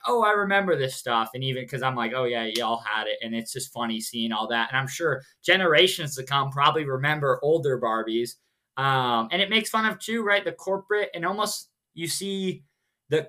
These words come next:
how the culture's changed. Depending on what Mattel was making, the dolls, which you see almost all the dolls in this movie,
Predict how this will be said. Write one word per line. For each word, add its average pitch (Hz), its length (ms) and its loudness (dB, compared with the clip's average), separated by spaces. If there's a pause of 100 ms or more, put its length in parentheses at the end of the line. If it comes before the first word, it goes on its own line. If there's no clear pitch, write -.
(120)
how 165 160 4
the 156 100 4
culture's 165 520 4
changed. 107 400 -8
Depending 170 300 -2
on 165 140 4
what 151 260 -4
Mattel 156 400 2
was 131 160 -2
making, 147 420 -2
the 117 80 -2
dolls, 131 520 2
which 139 120 -6
you 139 80 -8
see 147 220 -4
almost 131 240 -4
all 120 140 0
the 117 100 -4
dolls 113 340 -4
in 117 80 -8
this 104 180 -14
movie, 107 420 -8